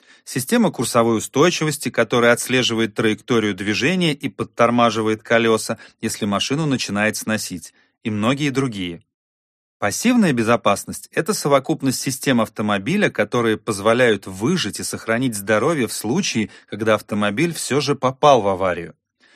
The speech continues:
К ним относятся ремни безопасности с преднатяжителями, которые в случае столкновения прижимают человека к сидению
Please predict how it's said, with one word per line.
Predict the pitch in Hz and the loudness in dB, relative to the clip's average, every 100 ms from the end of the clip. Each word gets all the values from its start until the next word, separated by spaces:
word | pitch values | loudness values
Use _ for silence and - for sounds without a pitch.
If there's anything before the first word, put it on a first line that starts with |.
| _ _ | _ _
К | |
ним | 143 226 | 0 2
относятся | 180 160 175 143 - | 2 0 -4 -2 -2
ремни | 117 127 202 | 0 2 0
безопасности | 139 110 113 175 190 123 - | 2 2 4 2 2 -2 -4
с | 117 | -6
преднатяжителями, | - 113 107 104 98 90 127 151 143 131 | -2 -2 -2 -4 -4 -4 -2 -2 0 -2
которые | 117 113 127 123 | 0 0 0 0
в | - | -2
случае | 131 131 - | 0 0 -2
столкновения | 113 - 117 117 113 120 190 160 113 | -4 -4 -4 -2 0 0 0 0 -2
прижимают | 110 110 107 117 160 147 | -2 -2 0 0 -2 -4
человека | - 107 107 131 110 | -2 0 0 0 -4
к | - | -8
сидению | - 101 113 180 151 | -8 -4 0 2 2